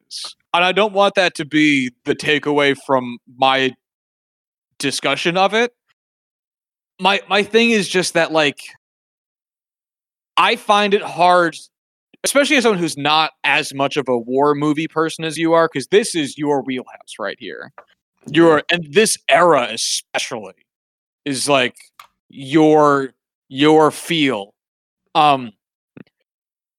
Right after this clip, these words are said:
Speaker 1: it, but for me personally,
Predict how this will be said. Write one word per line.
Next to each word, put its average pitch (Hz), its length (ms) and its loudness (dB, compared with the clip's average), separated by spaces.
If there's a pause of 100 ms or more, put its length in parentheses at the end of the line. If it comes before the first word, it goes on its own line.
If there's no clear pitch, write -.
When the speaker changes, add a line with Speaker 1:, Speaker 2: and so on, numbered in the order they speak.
(960)
Speaker 1:
it, 208 160 0 (240)
but 185 280 -4 (640)
for 190 200 0
me 220 220 2
personally, 220 920 -2